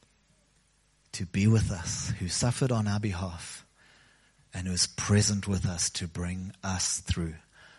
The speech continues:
The very fact that there is something inside of us that has a sense of injustice proves the fact that there is a higher standard, that there is a good God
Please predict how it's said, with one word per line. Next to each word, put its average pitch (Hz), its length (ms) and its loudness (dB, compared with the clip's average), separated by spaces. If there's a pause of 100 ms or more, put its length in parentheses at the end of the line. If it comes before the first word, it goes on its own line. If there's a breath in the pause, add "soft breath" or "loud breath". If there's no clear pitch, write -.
(240 loud breath)
The - 80 -6
very 127 340 6
fact 110 420 -2 (260)
that 101 180 -2
there 104 140 -2
is 98 120 -2
something 143 520 -2
inside 123 480 0
of 113 100 0
us 92 240 -4
that 92 140 -6
has 117 260 -2
a 139 80 0
sense 135 400 -2
of 131 100 -4
injustice 101 800 -6 (520 soft breath)
proves 123 340 2
the 127 80 0
fact 101 360 -6
that 92 200 -10
there 110 240 -4
is 110 160 -6
a 101 60 -4
higher 110 380 -6
standard, 92 580 -10 (460 loud breath)
that 92 180 -8
there 110 220 2
is 104 140 0
a 98 100 -2
good 95 340 -6
God 85 420 -8